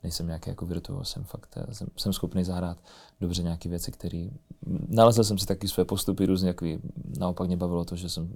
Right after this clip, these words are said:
na kytaru, když jsem moc neuměl, takže jsem se snažil vymyslet si vlastní akordy a, a podobně jsem pak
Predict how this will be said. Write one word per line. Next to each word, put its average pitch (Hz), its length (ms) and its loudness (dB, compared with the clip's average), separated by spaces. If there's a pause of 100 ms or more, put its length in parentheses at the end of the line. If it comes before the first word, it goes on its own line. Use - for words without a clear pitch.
na 90 140 -6
kytaru, 85 320 -4
když 90 180 -4
jsem 82 100 -4
moc 87 120 -2
neuměl, 87 220 0
takže 82 220 -6
jsem 85 260 -6 (360)
se - 120 -10
snažil 90 240 -2
vymyslet 85 300 -2
si - 100 -6
vlastní 90 280 -4
akordy 87 460 -6
a, 90 100 -8 (420)
a 95 40 -8
podobně 85 320 -4
jsem - 180 -8
pak - 140 -10